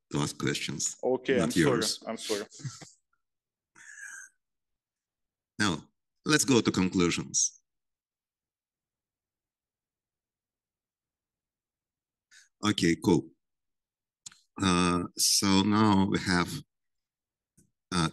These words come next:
Speaker 1: questions, uh, from the jury, and, uh, in the same order, Professor Georgievich, please, your comments.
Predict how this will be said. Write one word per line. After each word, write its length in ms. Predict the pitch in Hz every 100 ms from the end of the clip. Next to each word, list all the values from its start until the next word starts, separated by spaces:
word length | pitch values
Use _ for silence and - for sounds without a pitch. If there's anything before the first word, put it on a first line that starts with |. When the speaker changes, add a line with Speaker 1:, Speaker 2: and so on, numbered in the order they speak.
| -
Speaker 1:
questions, 840 | 107 110 104 - 87 85 - - - _ _ _ _ _ _ _ _ _ 80
uh, 220 | 80 76 -
from 220 | 90 85
the 100 | 87
jury, 680 | 87 113 143 120 101 107 110 - _ _ _ _ _ _ 87
and, 640 | 85 90 90 90 92 90 - - _
uh, 140 | 87 80
in 100 | 87
the 100 | 82
same 320 | 82 101 92 92
order, 540 | 110 104 92 85 90 - - - _ -
Professor 380 | 92 95 80 85
Georgievich, 640 | 82 87 80 85 78 -
please, 540 | 87 82 - - - - _ _ _ _
your 220 | 85 85 80
comments. 600 | 80 85 - - -